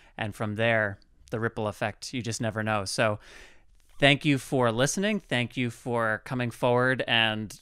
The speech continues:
wanting to be supportive. And then thank you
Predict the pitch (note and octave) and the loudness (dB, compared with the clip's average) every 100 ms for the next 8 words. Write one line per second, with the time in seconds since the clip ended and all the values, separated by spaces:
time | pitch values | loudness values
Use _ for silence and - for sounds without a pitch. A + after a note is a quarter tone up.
0 | - A#2+ A#2+ A#2+ - A#2 A#2 G#2 B2+ - | -10 0 0 0 -4 -4 -4 -2 -6 -2
1 | C3 C3 D3 C3 B2+ B2 B2 C3 B2 C3 | 0 2 2 0 -2 -2 0 0 2 0
2 | B2+ | 0